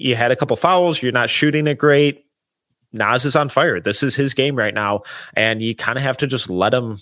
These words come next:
ride it out. So I, I wouldn't read too much more into it or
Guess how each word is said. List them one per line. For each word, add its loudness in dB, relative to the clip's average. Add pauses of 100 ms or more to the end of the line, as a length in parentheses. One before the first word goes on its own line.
ride 0
it 0
out. -2
So 2
I, 0
I 2
wouldn't 2 (460)
read -2
too -2
much -4
more 0
into -2
it 2
or 0